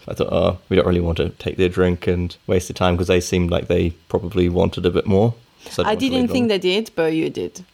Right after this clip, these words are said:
Speaker 2: And
Speaker 1: Mm.
Speaker 2: also, I wasn't up for a drink. I, by that time, I still hadn't recovered, um, like, in terms of appetite.
Speaker 1: Mm.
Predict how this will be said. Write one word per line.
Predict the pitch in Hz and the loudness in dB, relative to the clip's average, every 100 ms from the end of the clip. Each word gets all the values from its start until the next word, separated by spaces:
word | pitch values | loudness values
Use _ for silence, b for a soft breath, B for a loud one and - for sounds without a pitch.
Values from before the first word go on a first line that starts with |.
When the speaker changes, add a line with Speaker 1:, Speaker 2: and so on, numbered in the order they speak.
| _ | _
Speaker 2:
And | - 208 | 0 0
Speaker 1:
Mm. | 202 | 2
Speaker 2:
also, | 196 190 | 0 2
I | |
wasn't | 165 175 175 | 2 2 0
up | 156 | -2
for | - 160 | 0 0
a | |
drink. | 156 156 160 | 2 -2 -2
I, | - 160 - - | -2 -4 -6 -2
by | 226 | 0
that | 233 208 | 2 2
time, | 208 185 175 | 4 2 2
I | - 170 | -2 -6
still | - 208 185 | 0 2 4
hadn't | 190 180 180 | 4 4 4
recovered, | 175 175 160 160 160 - | 2 2 2 2 0 -6
um, | - 160 156 160 160 - B B | -2 -2 -2 -4 -6 -8 B B
like, | - 185 | -4 0
in | 175 | 2
terms | 175 170 | 2 0
of | - | -2
appetite. | 160 - 180 185 202 233 - _ _ - | -4 -4 -2 2 2 0 -6 _ _ -6
Speaker 1:
Mm. | 98 92 92 | 2 4 4